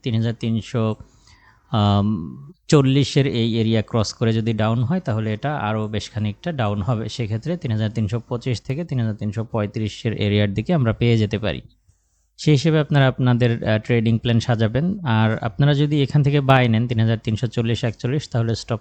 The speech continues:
লসটা তিন হাজার তিনশো তিরিশ পঁয়ত্রিশ ইউজ করবেন। আর তিন হাজার তিনশো পঞ্চাশ ষাটে হচ্ছে সেল নিলে স্টপ লসটা হচ্ছে, আহ, তিন হাজার তিনশো ষাট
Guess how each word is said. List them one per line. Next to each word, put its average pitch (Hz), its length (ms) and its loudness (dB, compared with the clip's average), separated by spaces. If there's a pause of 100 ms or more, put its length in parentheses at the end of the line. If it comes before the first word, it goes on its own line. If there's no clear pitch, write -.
লসটা 110 280 -2
তিন 104 160 0
হাজার 104 200 0
তিনশো 110 340 -2
তিরিশ 107 340 -2
পঁয়ত্রিশ 104 440 -2
ইউজ 113 220 -2
করবেন। 127 360 -2 (680)
আর 113 320 2
তিন 120 140 2
হাজার 120 280 0
তিনশো 117 840 4 (220)
পঞ্চাশ 123 360 2
ষাটে 120 540 2
হচ্ছে 117 340 -2
সেল 131 320 0
নিলে 135 320 0
স্টপ 120 340 -6
লসটা 113 300 -4
হচ্ছে, 196 360 -2 (760)
আহ, 107 380 2
তিন 107 140 2
হাজার 110 200 4
তিনশো 113 400 0
ষাট 113 280 2